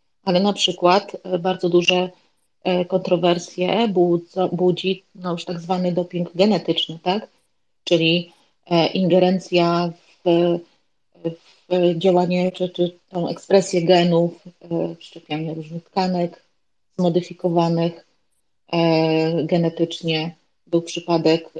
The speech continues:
przeszczepu chociażby siatkówki, e, oka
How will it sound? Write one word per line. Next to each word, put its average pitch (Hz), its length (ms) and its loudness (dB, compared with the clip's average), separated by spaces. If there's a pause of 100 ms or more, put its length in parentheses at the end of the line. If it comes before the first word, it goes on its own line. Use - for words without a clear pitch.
(120)
przeszczepu 160 680 -2 (360)
chociażby 170 400 -2
siatkówki, 247 960 -4 (520)
e, 180 380 0
oka 269 540 0